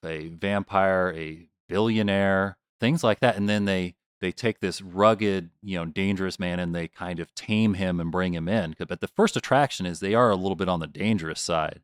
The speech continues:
I, I, I kinda laugh 'cause I think back in the day, you know, at Halloween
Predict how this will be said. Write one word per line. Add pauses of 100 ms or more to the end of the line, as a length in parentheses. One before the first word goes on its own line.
(120)
I,
I,
I
kinda
laugh
'cause
I
think
back (360)
in
the
day, (460)
you
know, (140)
at
Halloween